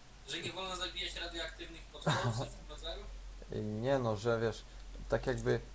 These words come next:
Speaker 2: ta Godzilla to jest tak jakby natura i ludzie myślą, że mają przewagę nad naturą, a tak naprawdę jej nie mają, bo,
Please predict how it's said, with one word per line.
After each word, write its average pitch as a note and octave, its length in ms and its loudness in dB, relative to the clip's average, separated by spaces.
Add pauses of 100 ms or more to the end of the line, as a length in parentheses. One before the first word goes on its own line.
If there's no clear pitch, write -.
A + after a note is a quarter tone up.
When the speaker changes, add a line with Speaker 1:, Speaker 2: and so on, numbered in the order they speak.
Speaker 2:
ta B2+ 100 6
Godzilla C3 480 6
to C3+ 120 2
jest B2+ 100 0
tak B2+ 120 2
jakby B2 240 4
natura B2 640 10
i B2 220 2 (560)
ludzie B2+ 360 4
myślą, B2 580 4
że A2+ 360 6 (300)
mają A#2+ 260 6
przewagę B2+ 420 4
nad B2 140 4
naturą, A#2+ 440 4
a B2 60 2
tak A#2+ 180 0
naprawdę A#2 520 6
jej A#2 160 4
nie A2+ 120 0
mają, A#2+ 520 4 (160)
bo, A2 420 6